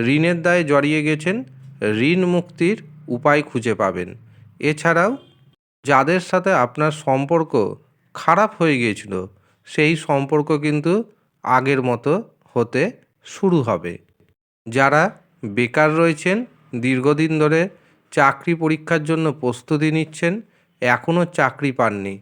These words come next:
ফেব্রুয়ারি মাসে কর্মপ্রাপ্তির শুভ সুযোগ আসবেই আসবে। সুতরাং কুম্ভ রাশির জাতক এবং জাতিকাদের জন্য ফেব্রুয়ারি মাসে দারুণ দারুণ অপরচুনিটি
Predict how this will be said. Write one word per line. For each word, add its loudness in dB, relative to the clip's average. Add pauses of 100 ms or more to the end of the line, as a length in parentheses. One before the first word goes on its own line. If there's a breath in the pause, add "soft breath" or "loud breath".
(480)
ফেব্রুয়ারি 2
মাসে -2 (480)
কর্মপ্রাপ্তির 2 (340)
শুভ 0 (100)
সুযোগ 2 (400)
আসবেই 2
আসবে। -2 (560)
সুতরাং 2 (480)
কুম্ভ 2
রাশির 2
জাতক 0 (380)
এবং 2 (120)
জাতিকাদের 0
জন্য 0 (600 soft breath)
ফেব্রুয়ারি 2
মাসে 0 (480 soft breath)
দারুণ 4
দারুণ 4 (120)
অপরচুনিটি 0